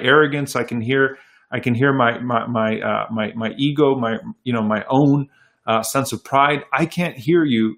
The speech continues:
even if you're saying the most beautiful things to me, even if you're saying something from the purest place and in the purest way, I can't hear you. And so for both of these people, both the one giving that sincere advice and the one listening to that sincere advice, right?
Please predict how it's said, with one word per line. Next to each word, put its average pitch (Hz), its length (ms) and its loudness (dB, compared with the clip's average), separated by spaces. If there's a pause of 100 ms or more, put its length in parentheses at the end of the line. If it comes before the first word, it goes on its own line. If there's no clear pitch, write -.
even 180 280 0
if 170 120 -4
you're 139 100 2
saying 151 260 -2
the 135 60 -2
most 120 240 -2
beautiful 151 420 2
things 143 340 -6
to - 80 -6
me, 110 80 0
even 156 260 0
if 156 120 -6
you're 135 100 0
saying 147 300 -2
something 131 340 -4
from 120 180 -4
the 110 80 -2
purest 170 460 0
place 147 380 -2
and 127 120 -4
in 120 80 -2
the 113 80 -4
purest 151 440 -2
way, 139 240 -2
I 123 120 -4
can't 127 300 -12
hear 127 180 2
you. 101 120 0
And 107 140 -8
so 120 200 0 (440)
for 151 200 4
both 220 320 4
of 220 140 0
these 170 220 0
people, 180 400 -2
both 160 260 2
the 185 80 -2
one 160 320 -2
giving 175 360 2
that 180 180 -2
sincere 180 420 -2
advice 170 480 -2
and 151 140 -2
the 147 60 -2
one 143 220 2
listening 170 520 0
to 127 120 -4
that 110 200 -2
sincere 107 420 -4
advice, 101 600 -4 (460)
right? 147 260 2